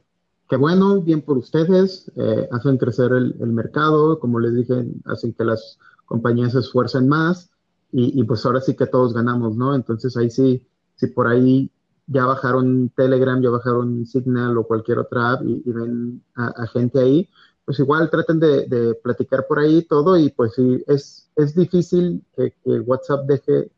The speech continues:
de, de ser lo que es, pero bueno, pues la verdad es de que no, no está de más una alternativa, ¿no? De, de comunicación.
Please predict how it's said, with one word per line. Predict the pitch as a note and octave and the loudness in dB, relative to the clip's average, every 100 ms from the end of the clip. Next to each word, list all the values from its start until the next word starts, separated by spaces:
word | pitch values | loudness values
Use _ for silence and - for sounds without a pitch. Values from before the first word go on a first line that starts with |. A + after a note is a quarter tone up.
| - | -6
de, | A#2+ A#2+ | -4 -4
de | B2 A#2 | -4 -4
ser | - B2 | -2 0
lo | C#3 | -2
que | - G#2+ - | 0 0 0
es, | C4 _ _ _ _ _ _ _ - | -2 _ _ _ _ _ _ _ -2
pero | C#3 C3 C3 C3 | 2 2 4 4
bueno, | F3 G3 | 4 2
pues | F#3+ | 0
la | D3 | 0
verdad | C#3+ D3 | 2 0
es | D3+ | 0
de | D#3+ | -2
que | D3 C3 | -2 -2
no, | B2 C3+ C3+ C3 - | -2 -2 -2 -6 -8
no | B2+ C3 | -4 -2
está | C3 C#3 | 0 2
de | C#3 | 2
más | C#3 C3+ | 2 0
una | C#3 C#3 C3+ B2+ A#2+ | -2 -2 -2 -2 -4
alternativa, | - G#2+ A2+ A2 A2 B2+ A#2+ G#2+ | -4 -4 -2 -2 -2 -2 0 0
¿no? | A2 C3 - | -2 -6 -6
De, | A2 G#2 G#2 | -4 -4 -6
de | G#2+ | -12
comunicación. | - A2 G#2+ G#2+ G#2 - A2 | -16 -16 -16 -20 -20 -18 -20